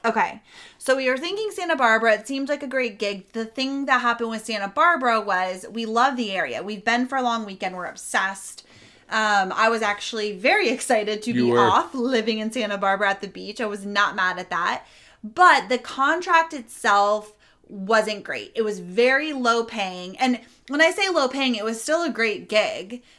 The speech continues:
Speaker 1: Like, it wasn't low. It was, what, nineteen
Speaker 2: Yeah, nineteen
Speaker 1: something?
Speaker 2: something.
Speaker 1: But for the area, it, the housing is so expensive. It's such a crazy expensive place to live.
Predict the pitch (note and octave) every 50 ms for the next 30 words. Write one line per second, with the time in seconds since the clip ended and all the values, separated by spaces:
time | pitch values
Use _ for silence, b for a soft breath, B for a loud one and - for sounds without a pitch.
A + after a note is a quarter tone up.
0 | b - A#3 A#3 B3 B3 A#3+ A#3 B3+ C4+ C4 C4 C4 B3 A#3 G#3+ - - - G#3
1 | G#3+ G#3 G#3+ A3 A3 G#3+ G#3 G3+ G3 G3 F#3+ F#3+ G3 G#3 A3 A#3+ A3 A3+ G#3+ G#3
2 | G#3 G#3+ G#3 F#3 D3 - G#3 G3 G3+ G#3+ A#3 A#3 A3+ - - A#3+ A3+ A3+ A3+ A3+
3 | A3+ A3+ A#3 A#3+ A#3+ A#3+ - F3 D3 G#2 G2 - - B3+ B3+ A#3+ C4 C4 C4 C4
4 | C4+ C#4 A#3+ A#2 - C3 B2 A#2+ B B B B B B B - G3 F#3+ - C#4+
5 | D#4 D#4+ C#4 A3+ G3+ G3+ - - - - _ _ _ _ _ _ _ _ - -
6 | - - D4 D4+ D#4 D#4 D4 C#4+ A#3+ B3 A#3+ A3+ - - - B3 C4+ D4+ F4 F#4
7 | F4+ D4 A3+ F#3+ F3 E3 D#3+ D#3+ D#3 - - - C4 C4 B3+ - A#3+ A3 - -
8 | - C#4+ D4+ D#4+ D#4 B3+ C4 A#3 G#3 F#3+ F#3 - - - - - B3+ C4 D4 D#4+
9 | D#4 D4+ - A#3+ - - A3 G3+ G3+ G3+ - G#3+ G3+ G3 G3 - - G#3+ G#3+ -
10 | - - - C4 C4+ C4 - D4+ B3+ - - - - - - A#3+ A#3 B3 B3+ B3+
11 | A#3+ A#3+ B3 A#3 - - A3+ A3 A3 G#3+ - A3+ G#3 G#3+ G#3+ - - A3 A#3 A#3
12 | A3